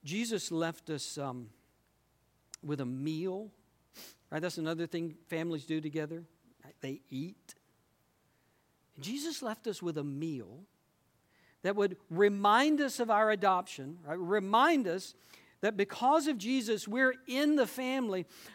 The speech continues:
but that we would eat this meal together, a-, and it would remind us of the family. Uh, some of you saw on social media, I bought some Girl Scout cookies yesterday.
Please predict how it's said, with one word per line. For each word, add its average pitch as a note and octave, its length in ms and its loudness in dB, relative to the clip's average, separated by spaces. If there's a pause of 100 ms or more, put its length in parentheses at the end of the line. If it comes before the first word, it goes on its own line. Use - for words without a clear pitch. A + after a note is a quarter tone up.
(240)
but A3+ 160 2
that A#3 180 4
we B3 160 2
would A#3+ 300 0
eat D4 340 2
this A#3 240 -2
meal A3 360 0
together, A3 1000 0 (1080)
a-, - 420 -20 (160)
and G3 220 -4
it G#3 180 -2
would G3+ 200 -4
remind F3+ 460 -4
us - 440 -10 (680)
of C#3 140 -8
the C3 60 -14
family. F3 500 -12 (1300)
Uh, D#3+ 160 -12
some F#3 220 -6
of F3+ 120 -4
you D#3+ 120 -2
saw D#3+ 380 0 (840)
on D#3 140 -4
social D#3 340 -6
media, D3 380 -4 (960)
I C#3+ 80 -8
bought D#3+ 220 2
some D#3 160 -8
Girl D#3+ 180 -2
Scout C#3+ 320 -6
cookies C3+ 340 -10
yesterday. B2+ 500 -10